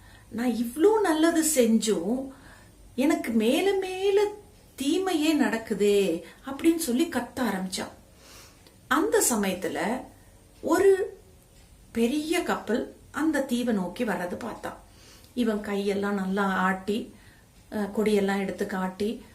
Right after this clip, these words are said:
அந்த பக்கம் வரட்டுமேன்னு சொல்லி கத்து கத்துன்னு கத்துனான். அந்த கப்பல் தலைவன் அப்படியே மெல்ல அந்த படகு, அந்த கப்பலை எடுத்துட்டு வந்து இந்த தீவுக்கு பக்கத்துல நிறுத்தினான். அதுல இருந்து அந்த மாலுமி இறங்கி வந்தான்.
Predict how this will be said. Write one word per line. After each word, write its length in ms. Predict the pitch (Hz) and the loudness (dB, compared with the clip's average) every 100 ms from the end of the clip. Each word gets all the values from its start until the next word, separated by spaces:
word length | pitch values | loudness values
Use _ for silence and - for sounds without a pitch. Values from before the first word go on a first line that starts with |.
| - | -12
அந்த 200 | 214 196 | -6 -4
பக்கம் 280 | 180 - 202 | -4 -4 -2
வரட்டுமேன்னு 420 | 196 196 202 202 | -2 -2 -4 -2
சொல்லி 240 | 196 220 277 | -4 -6 -6
கத்து 380 | 233 - - | -8 -10 -12
கத்துன்னு 420 | - - 226 254 208 | -10 -6 -2 -2 -4
கத்துனான். 280 | - - - - - - - - - - _ - - - | -10 -14 -16 -20 -20 -20 -20 -20 -20 -20 _ -20 -20 -12
அந்த 640 | - 320 - 403 381 - - - - - - - - - - - - | -2 0 2 0 0 -4 -12 -20 -20 -20 -20 -20 -20 -20 -20 -20 -8
கப்பல் 400 | 269 269 277 269 | -4 0 2 2
தலைவன் 560 | 202 196 185 185 262 - | 2 0 -2 -2 -4 -6
அப்படியே 320 | 214 226 226 | -6 -2 0
மெல்ல 540 | 208 208 220 233 233 | 0 0 0 0 -2
அந்த 480 | - 202 220 294 - | -4 -4 -4 -6 -8
படகு, 640 | - 196 220 - - 226 277 269 202 202 | -8 -6 -4 -4 0 0 2 0 -2 -4
அந்த 200 | 196 190 | -4 -4
கப்பலை 360 | 202 196 240 | -6 -6 -4
எடுத்துட்டு 300 | 202 180 185 | -4 -6 -10
வந்து 220 | 180 170 311 | -12 -8 -6
இந்த 140 | 294 | -6
தீவுக்கு 500 | - 214 214 202 190 | -6 -6 -8 -8 -12
பக்கத்துல 260 | 185 - 196 | -12 -10 -8
நிறுத்தினான். 520 | 190 180 - - - - - - | -8 -10 -14 -12 -14 -16 -20 -16
அதுல 280 | - 302 330 | -8 -2 0
இருந்து 220 | 240 240 | 2 0
அந்த 160 | 311 202 | 0 -2
மாலுமி 600 | 180 180 196 196 180 247 | -4 -4 -4 -4 -4 -6
இறங்கி 280 | 208 175 180 | -6 -8 -10
வந்தான். 300 | 175 165 | -12 -12